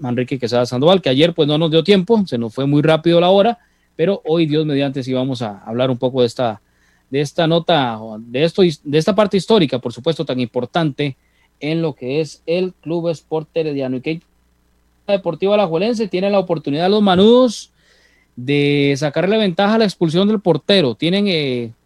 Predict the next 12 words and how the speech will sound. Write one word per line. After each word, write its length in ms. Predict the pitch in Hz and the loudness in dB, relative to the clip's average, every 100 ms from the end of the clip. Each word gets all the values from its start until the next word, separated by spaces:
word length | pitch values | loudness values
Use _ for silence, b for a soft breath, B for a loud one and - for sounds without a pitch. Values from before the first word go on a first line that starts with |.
| - | 0
once 320 | 190 196 214 | 2 2 0
contra 680 | 190 165 151 147 135 131 131 | -2 -2 -2 -4 -2 -4 -2
diez 300 | 165 226 180 | 0 0 0
en 80 | 151 | -4
este 220 | 170 190 | -4 -2
momento. 560 | 180 214 208 254 233 - _ _ _ _ - | -2 -2 0 0 -2 -6 _ _ _ _ -16
Expulsaron 520 | 123 143 127 151 175 | -10 -6 -2 0 0
al 100 | 175 | 0
portero 480 | 143 131 170 185 165 | -2 0 2 4 4
del 320 | 131 123 120 | 2 0 -2
Atlanta 400 | 117 151 170 196 | -2 -4 -2 0
United 460 | 190 196 202 226 | 2 2 2 0